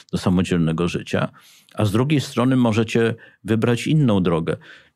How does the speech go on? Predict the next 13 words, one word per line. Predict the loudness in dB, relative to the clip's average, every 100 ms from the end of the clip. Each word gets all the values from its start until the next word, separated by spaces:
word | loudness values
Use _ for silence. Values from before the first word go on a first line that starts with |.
| _
To, | -2 2 2 0 -6 -18 _ _ -6 0
y, | 2 2 2 0 -2 -4 -2
do | -2
tych | 0 -2
dzieci | 0 -2 -2 -2 -2
docierało | 0 -2 0 0 2 0
to | 0 -2
bardzo | 0 0 0 0 -4
skutecznie | -4 -4 -2 -2 -2 -2
i | 0
bardzo | 0 0 0 0 2
mocno. | 2 0 -4 -4
Dlatego | -2 0 0 0 0